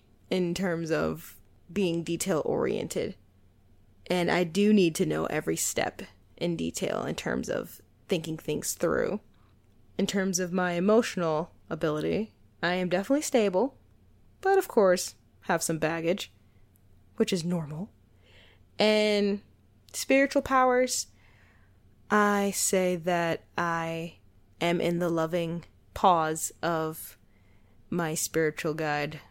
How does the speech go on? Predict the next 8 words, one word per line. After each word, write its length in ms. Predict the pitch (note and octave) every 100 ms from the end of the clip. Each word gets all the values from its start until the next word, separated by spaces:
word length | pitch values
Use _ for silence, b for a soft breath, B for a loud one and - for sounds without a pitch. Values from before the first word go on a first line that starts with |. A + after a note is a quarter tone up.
| -
Nala. 540 | - E3 D#3+ D#3 E3 A3+ - _ - - - - - -
She 380 | - F3+ E3+
is, 300 | E3 E3 E3
uh, 280 | E3+ E3+ E3
someone 400 | F3 F3 D#3+ D#3
that 260 | D#3 D#3 D#3 - - - - -
I 80 |
had 380 | F3 E3+ D3+ D#3